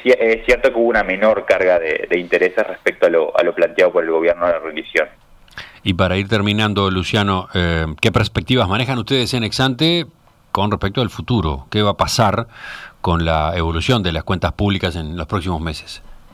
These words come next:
Speaker 1: A ver, eh, estamos previendo que, que el resultado fiscal pueda procesar una mejora adicional en los próximos meses,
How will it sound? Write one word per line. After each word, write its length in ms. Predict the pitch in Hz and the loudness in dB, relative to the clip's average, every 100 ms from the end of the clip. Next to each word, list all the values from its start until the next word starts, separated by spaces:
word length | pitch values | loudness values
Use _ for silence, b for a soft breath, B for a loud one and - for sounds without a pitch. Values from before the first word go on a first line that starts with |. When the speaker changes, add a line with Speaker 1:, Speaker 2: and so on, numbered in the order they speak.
| B B B B - | B B B B 2
Speaker 1:
A 80 | |
ver, 220 | 147 147 - - | 4 2 -4 -4
eh, 200 | 87 131 | -2 0
estamos 320 | 127 175 196 | 0 0 2
previendo 360 | 135 131 147 143 | 2 2 0 0
que, 280 | 110 98 | 0 0
que 100 | - | 0
el 60 | 98 | 0
resultado 340 | - 95 123 120 | 0 0 0 0
fiscal 500 | 107 123 127 143 - | -2 2 2 2 0
pueda 280 | 127 131 120 | 4 4 4
procesar 440 | 98 - - 107 | 0 -10 0 0
una 140 | 104 90 | 2 -2
mejora 320 | 87 - 101 | -2 2 4
adicional 380 | 92 - 90 95 | 2 -2 0 0
en 80 | |
los 80 | 90 | 0
próximos 360 | - 92 92 82 | -4 -4 -4 0
meses, 320 | 110 110 156 | -2 0 -2